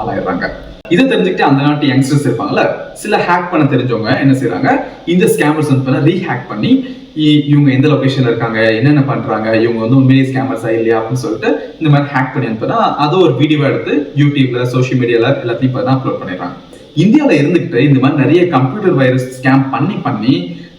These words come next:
நம்ம இந்தியன் ஆக்சென்ட்ல பேசினாலே பாத்தீங்கன்னா நம்ம வந்து ஸ்கேமர்ஸ் அப்படின்னு சொல்லிட்டு நினைக்க ஆரம்பிச்சிட்டாங்க. இன்னைக்கான வீடியோ ஸ்பான்சர் நம்ம தான். சப்போஸ் உங்க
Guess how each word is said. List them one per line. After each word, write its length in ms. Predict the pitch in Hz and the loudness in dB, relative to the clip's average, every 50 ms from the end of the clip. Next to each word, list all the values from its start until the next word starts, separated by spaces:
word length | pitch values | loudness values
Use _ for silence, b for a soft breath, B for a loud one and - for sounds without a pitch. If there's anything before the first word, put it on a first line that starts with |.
| - 143 143 | -4 0 2
நம்ம 160 | 139 139 135 135 139 | 4 4 6 4 4
இந்தியன் 320 | 156 185 - 247 - - 135 | 4 2 0 -2 0 0 0
ஆக்சென்ட்ல 360 | 175 - - - 226 196 180 156 - - | -2 -2 -4 -4 -2 0 2 0 2 2
பேசினாலே 480 | - - - - - 214 202 196 214 220 - - | 0 0 0 -2 -2 -4 -2 -2 -2 0 0 0
பாத்தீங்கன்னா 320 | 165 151 160 170 220 262 262 214 | 0 0 0 2 2 2 2 2
நம்ம 120 | 180 165 151 | 0 -2 0
வந்து 160 | 156 165 - | 0 0 -2
ஸ்கேமர்ஸ் 400 | - - 131 135 147 147 139 - - | -2 0 0 2 2 2 2 0 -2
அப்படின்னு 260 | - - 135 131 - | -2 0 0 0 0
சொல்லிட்டு 260 | - - - 165 180 180 - - - - - - - - 131 | 0 -4 -2 0 2 2 2 2 2 0 -2 -4 -4 -4 -4
நினைக்க 220 | 117 120 117 - 104 104 | -4 -4 -4 -2 -2 -2
ஆரம்பிச்சிட்டாங்க. 440 | 107 127 - - - 104 90 - - - - - - - _ _ _ _ - | -2 -4 -4 -6 -6 -6 -6 -6 -6 -10 -14 -18 -20 -20 _ _ _ _ -4
இன்னைக்கான 320 | 160 190 226 220 214 185 156 | -2 0 0 2 2 2 4
வீடியோ 160 | 151 147 147 139 | 4 4 2 2
ஸ்பான்சர் 380 | - 135 - - 135 160 175 180 - - - - 131 | 0 -2 -2 -2 0 0 0 0 0 -2 -2 -2 -2
நம்ம 160 | 107 98 95 92 | -2 0 -2 -4
தான். 100 | 90 90 - - - - - - - | -6 -6 -8 -12 -16 -20 -20 -6 -4
சப்போஸ் 300 | 170 170 - 214 190 - - - 160 | -4 -2 0 0 0 0 0 -2 -4
உங்க 120 | 170 208 | -2 0